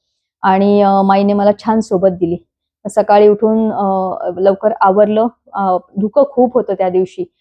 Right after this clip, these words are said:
त्याच्यामुळे थोडीशी उशिरा निघाले, थोडंसं धुकं विरल्यावर मी निघाले आणि तिथून मी पुढे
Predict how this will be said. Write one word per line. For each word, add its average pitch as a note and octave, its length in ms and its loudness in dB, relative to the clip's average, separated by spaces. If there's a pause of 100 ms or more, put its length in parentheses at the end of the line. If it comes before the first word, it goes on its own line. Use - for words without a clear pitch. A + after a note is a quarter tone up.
(280)
त्याच्यामुळे G#3 420 0
थोडीशी G#3 340 2
उशिरा A3+ 320 2
निघाले, G#3+ 380 0
थोडंसं F#3+ 340 -2
धुकं G#3 280 0
विरल्यावर G3+ 480 2
मी A#3 120 2
निघाले G3+ 460 -2 (480)
आणि F#3+ 240 -2
तिथून G#3 340 -2
मी A#3 80 4
पुढे A3+ 340 4